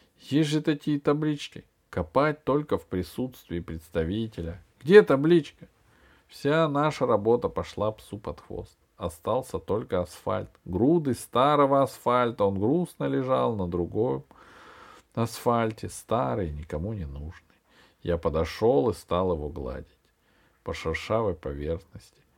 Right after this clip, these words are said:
А один, самый красивый кусочек, решил даже отнести домой. И тут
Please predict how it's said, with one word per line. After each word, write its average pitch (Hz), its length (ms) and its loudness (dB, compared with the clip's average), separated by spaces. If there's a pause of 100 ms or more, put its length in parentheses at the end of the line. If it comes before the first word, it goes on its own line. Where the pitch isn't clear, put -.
(140)
А 95 260 0
один, 104 540 -4 (220)
самый 104 360 -4
красивый 101 520 -2
кусочек, - 600 -6 (320)
решил 110 340 -8
даже 87 300 -4
отнести - 480 -12
домой. - 380 -14 (880)
И 90 120 -8
тут 117 460 -8